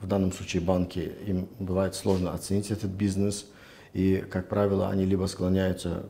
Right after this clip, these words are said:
к крупному бизнесу, э, либо же балансируют свои риски, э, путём увеличения требований в отношении залогов и процентных ставок. Э, в результате чего, э, данный сегмент начинает,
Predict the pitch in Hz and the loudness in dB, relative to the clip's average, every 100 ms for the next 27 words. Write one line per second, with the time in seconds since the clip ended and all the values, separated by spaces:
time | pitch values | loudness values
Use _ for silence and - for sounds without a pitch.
0 | - - - - 117 113 113 101 104 104 | -14 -20 -20 -6 -4 0 0 2 0 -2
1 | 101 - 107 - - - - - 95 92 | -4 -2 -4 -4 -8 -20 -20 -10 -4 -2
2 | 98 101 104 98 101 101 98 92 - 101 | 0 0 2 2 2 4 4 2 2 2
3 | 95 - 90 90 90 92 - 101 95 90 | 2 0 0 0 0 -4 -4 -4 -4 -6
4 | 87 85 92 - 95 92 - - 98 95 | -6 -8 -8 -2 0 -2 -10 -6 -2 0
5 | 90 101 95 90 92 95 92 87 90 90 | -2 0 0 0 0 0 0 -2 0 -2
6 | - 87 95 92 87 80 85 92 101 104 | -4 -4 0 2 0 -2 -2 0 0 -2
7 | 101 - - - - - - 92 - 87 | -4 -10 -20 -20 -20 -18 -4 -2 -2 -6
8 | - 87 87 - - 76 60 - - - | -4 -4 -4 -6 -4 -4 -4 -12 -20 -20
9 | _ - - - - - 82 92 98 90 | _ -20 -20 -20 -16 -8 -4 0 0 2
10 | 107 98 90 98 101 117 - - 98 98 | 0 0 -2 0 2 2 -2 -6 -6 -2
11 | 95 98 95 92 87 98 95 90 90 85 | 0 2 0 -2 -2 -2 -4 -6 -4 -4
12 | - | -6